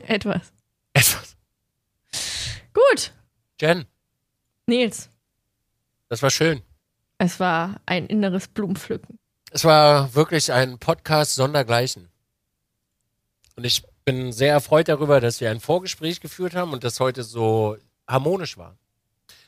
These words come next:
Speaker 2: Aber eventuell, weil wir jetzt gerade die Möglichkeit haben,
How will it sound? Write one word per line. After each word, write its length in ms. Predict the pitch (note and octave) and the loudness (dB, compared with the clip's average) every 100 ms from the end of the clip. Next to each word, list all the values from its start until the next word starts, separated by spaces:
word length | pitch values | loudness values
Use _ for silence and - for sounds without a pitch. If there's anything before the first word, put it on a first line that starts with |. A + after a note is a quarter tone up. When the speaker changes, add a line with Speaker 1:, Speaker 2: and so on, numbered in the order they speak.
| _ | _
Speaker 2:
Aber 180 | - F3+ | 0 4
eventuell, 560 | G3 F#3 A3+ G#3 A3 A3 | 4 4 2 0 4 4
weil 140 | C#3+ | 4
wir 60 | C3 | 4
jetzt 180 | C#3 - | 0 0
gerade 280 | B2 D#3 C#3 | 2 2 0
die 80 | B2+ | -4
Möglichkeit 580 | D3 - - A2 F#2+ | -4 -4 -6 -4 -4
haben, 220 | F#2+ F2+ | -6 -10